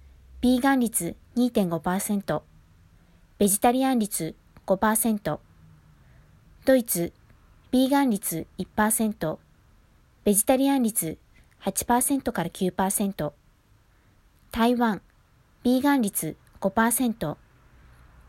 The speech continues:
ベジタリアン率十三パーセント。イタリア、ビーガン率一パーセント、ベジタリアン率十二パーセント。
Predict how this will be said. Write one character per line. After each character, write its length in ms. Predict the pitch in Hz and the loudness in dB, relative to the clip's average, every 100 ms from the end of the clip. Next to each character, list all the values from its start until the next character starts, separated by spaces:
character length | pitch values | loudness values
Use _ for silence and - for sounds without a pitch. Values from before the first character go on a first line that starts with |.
| - | -4
ベ 80 | 202 | -2
ジ 120 | - | 2
タ 100 | 254 | 2
リ 160 | 277 | 2
ア 60 | 285 | 2
ン 40 | |
率 360 | 247 - 165 160 - - | 0 -2 -8 -10 -14 -6
十 180 | - 226 | 0 0
三 240 | 240 226 | 2 -2
パ 120 | 226 | 0
ー 60 | 226 | -2
セ 160 | 233 220 | 0 -2
ン 60 | |
ト。 200 | 208 151 - - - - _ - - - - - - | -2 -6 -8 -20 -20 -20 _ -20 -20 -20 -20 -20 -14
イ 100 | - | -6
タ 140 | 190 220 | 0 2
リ 180 | 220 214 | 2 2
ア、 180 | 202 - _ - - _ - | 0 -4 _ -20 -20 _ -4
ビ 160 | 254 269 | 0 2
ー 20 | |
ガ 140 | 294 285 | 2 2
ン 40 | |
率 340 | 214 - 160 - - | 0 -2 -6 -10 -10
一 100 | 190 | -8
パ 200 | - 214 | -2 -2
ー 60 | |
セ 160 | 220 214 | 0 -4
ン 40 | |
ト、 260 | 202 160 - _ _ _ _ _ - _ - | -4 -6 -8 _ _ _ _ _ -20 _ -2
ベ 100 | 220 | 0
ジ 100 | - | 2
タ 120 | 262 | 2
リ 140 | 269 285 | 2 2
ア 60 | |
ン 60 | 262 | 0
率 340 | 214 - 160 - - | -2 -4 -6 -8 -2
十 180 | 202 | 0
二 140 | 208 214 | 2 2
パ 140 | 214 | 0
ー 40 | 208 | 0
セ 160 | 220 | -2
ン 60 | 196 | -4
ト。 240 | 160 - | -6 -8